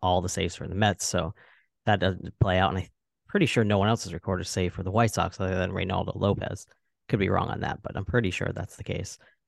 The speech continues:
Um, yeah, baseball's trending this way. I don't think you can say for sure that something much bigger is happening this year.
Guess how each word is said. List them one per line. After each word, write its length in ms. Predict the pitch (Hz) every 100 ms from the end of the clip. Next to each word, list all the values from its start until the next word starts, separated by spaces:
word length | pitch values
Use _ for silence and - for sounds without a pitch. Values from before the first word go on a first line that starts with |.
| _ _ -
Um, 320 | 104 98 101 - _ _ _ _ _ _ _ _ _ _ -
yeah, 440 | 151 170 160 139 - - _ _
baseball's 560 | 147 170 - 156 120 -
trending 580 | - - 107 110 120 131
this 240 | 127 -
way. 440 | 139 139 131 131 - -
I 120 | 110
don't 200 | 120 113 _
think 260 | - 117 104
you 100 | 113
can 160 | 107 98
say 280 | 113 104
for 160 | - 98
sure 400 | - 98 101 98
that 320 | 90 90 90 _ _ _ _ _ _ _ _ _
something 680 | - - - 104 - 104 98
much 400 | 101 107 - -
bigger 320 | 101 101 104
is 140 | 95
happening 540 | - 101 - 95 92 92
this 260 | 98 -
year. 320 | 117 117 123